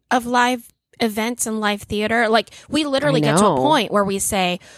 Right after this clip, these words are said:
Speaker 1: "We can't move farther in this rehearsal process until we have an audience."
Speaker 2: Especially if it's, like, comedy stuff and you wanna hear if it's funny or not. Like, you
Speaker 1: Yeah.
Speaker 2: gauge some of your bits based on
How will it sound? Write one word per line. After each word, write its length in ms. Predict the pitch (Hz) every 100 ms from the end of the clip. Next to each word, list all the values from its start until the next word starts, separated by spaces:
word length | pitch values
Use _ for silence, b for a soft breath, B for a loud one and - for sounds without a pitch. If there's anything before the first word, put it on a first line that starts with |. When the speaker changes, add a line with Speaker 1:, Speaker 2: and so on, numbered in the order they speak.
| B B
Speaker 1:
"We 140 | 262
can't 340 | 269 - 302 -
move 180 | 233 202
farther 420 | 240 220 214 202
in 80 | 185
this 160 | 175
rehearsal 400 | 175 208 233 196
process 460 | - 170 175 170 175
until 280 | 156 - 185
we 100 | 175
have 180 | 185 151
an 80 | 151
audience." 680 | 160 151 - - - - -
Speaker 2:
Especially 880 | 180 - - - 175 202 214 190 160
if 140 | -
it's, 160 | 160 -
like, 320 | 143 127 - _ -
comedy 480 | - 160 156 170 185
stuff 380 | - 190 190 202
and 80 | 160
you 80 | 151
wanna 240 | 139 147
hear 300 | 147 147 147
if 200 | 123 143
it's 180 | 139 -
funny 340 | - 165 320 160
or 80 |
not. 240 | 127 110 -
Like, 180 | 156 156
you 140 | 196
Speaker 1:
Yeah. 520 | 160 160 175 381 240
Speaker 2:
gauge 220 | 151 - - B B
some 240 | - 202 180
of 60 |
your 200 | 165 156
bits 600 | 143 120 190 156 - - -
based 640 | 127 156 156 190 - -
on 640 | 175 156 143 143 139 143